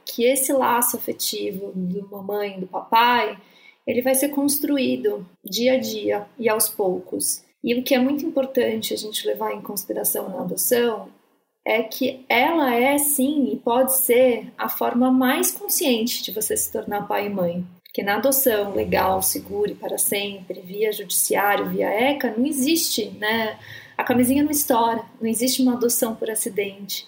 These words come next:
Então, e, muitas vezes o que a gente percebe é que já aconteceu ao longo dessa espera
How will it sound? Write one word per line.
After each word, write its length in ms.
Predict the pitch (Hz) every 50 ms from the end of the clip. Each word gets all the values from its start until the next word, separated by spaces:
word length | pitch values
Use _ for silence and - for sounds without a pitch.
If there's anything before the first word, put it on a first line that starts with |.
| _
Então, 480 | _ - 220 220 220 226 226 226 226 233 - - _ _
e, 260 | - 247 233 254 254 247
muitas 460 | 240 262 294 294 311 285 254 - -
vezes 520 | 233 233 247 254 247 247 - - - -
o 60 | 208
que 300 | - - - 220 214 208
a 60 | 202 208
gente 440 | 190 202 202 190 - - 196 190 185
percebe 640 | - 180 175 - - 240 233 233 233 220 190 208 214
é 40 |
que 140 | 214 - 220
já 160 | - 233 233
aconteceu 1120 | 262 254 - 285 277 285 269 - 302 302 294 - - - 269 254 247 254 277 311 311 302 - -
ao 220 | 233 226 226 233
longo 340 | 226 233 247 302 359 370 330
dessa 300 | 247 262 247 240 - 233
espera 640 | 220 - - - 247 247 262 262 247 214 208 208 185